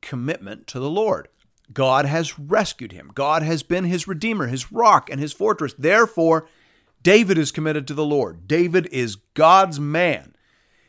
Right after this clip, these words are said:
He will do more than merely offer an animal upon the altar. He will offer himself upon the altar. By the grace of God, David has a willing heart to serve the Lord.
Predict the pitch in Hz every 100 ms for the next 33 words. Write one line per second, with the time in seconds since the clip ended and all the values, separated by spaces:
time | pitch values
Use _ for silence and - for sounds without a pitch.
0 | _ - 185 190 165 123 139 131 _ -
1 | 123 156 214 226 123 131 123 117 127 170
2 | 196 170 127 123 120 135 143 135 120 110
3 | - 139 160 131 123 117 123 120 113 -
4 | 139 185 127 101 139 208 196 220 175 208
5 | 214 220 190 220 - - 214 214 208 170
6 | 143 120 107 90 92 - _ _ _ _
7 | _ _ _ - 78 76 110 139 185 -
8 | 160 151 151 147 143 139 _ _ _ _
9 | _ - 98 147 165 160 - 101 107 107
10 | 98 107 165 196 190 175 - - 165 110
11 | 95 151 - _ _ _ _ - 123 -
12 | 131 131 120 120 113 98 -